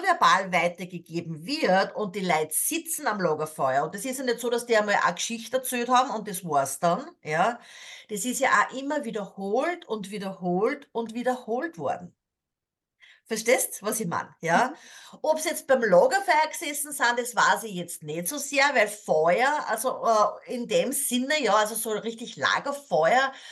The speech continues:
Speaker 1: also das hat's in der, vor den, äh, vor der Entdeckung, sag ich mal, äh, nicht gegeben, nicht wirklich.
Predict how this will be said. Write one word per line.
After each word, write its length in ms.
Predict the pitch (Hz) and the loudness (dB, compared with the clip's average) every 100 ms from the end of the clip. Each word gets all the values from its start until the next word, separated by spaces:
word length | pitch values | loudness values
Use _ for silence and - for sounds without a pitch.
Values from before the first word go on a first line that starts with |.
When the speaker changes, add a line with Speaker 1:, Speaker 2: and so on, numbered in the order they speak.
| - - | -20 -4
Speaker 1:
also 220 | 202 226 | -2 0
das 240 | 226 233 - | -2 -4 -2
hat's 220 | 190 233 | -2 -2
in 220 | 226 226 | -4 -2
der, 340 | 220 214 214 180 | 4 4 4 0
vor 480 | - 226 208 262 262 | -8 -2 4 6 6
den, 280 | 202 185 | 0 -2
äh, 600 | 180 151 160 156 151 - 175 - | -4 -2 0 0 -2 -6 -10 -6
vor 220 | 185 214 | -2 0
der 320 | 220 175 175 | 4 6 4
Entdeckung, 540 | 175 190 254 - 233 233 | 2 -2 -4 -2 -6 -4
sag 240 | 233 226 | -2 0
ich 100 | 214 | 0
mal, 140 | 196 196 | 2 4
äh, 480 | 226 143 180 180 190 | 4 4 2 2 -2
nicht 360 | 202 214 - | -4 -6 -8
gegeben, 540 | 165 160 170 202 262 285 | -10 -10 -8 -8 -10 -10
nicht 260 | 220 240 220 | -4 -4 -4
wirklich. 560 | 220 226 226 285 339 | -4 -4 -4 -6 -8